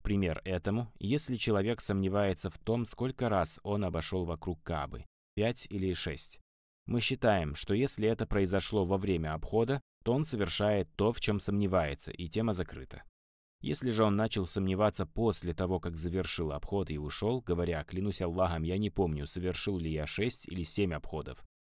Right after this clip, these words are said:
то не нужно придавать значения этим сомнениям.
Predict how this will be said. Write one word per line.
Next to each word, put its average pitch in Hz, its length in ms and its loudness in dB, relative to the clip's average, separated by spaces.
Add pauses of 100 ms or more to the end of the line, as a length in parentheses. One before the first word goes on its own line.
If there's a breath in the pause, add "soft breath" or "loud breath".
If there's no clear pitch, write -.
то 110 120 4
не 127 100 4
нужно 104 280 2
придавать 92 380 2
значения 82 580 0
этим 90 300 -4
сомнениям. 69 560 -6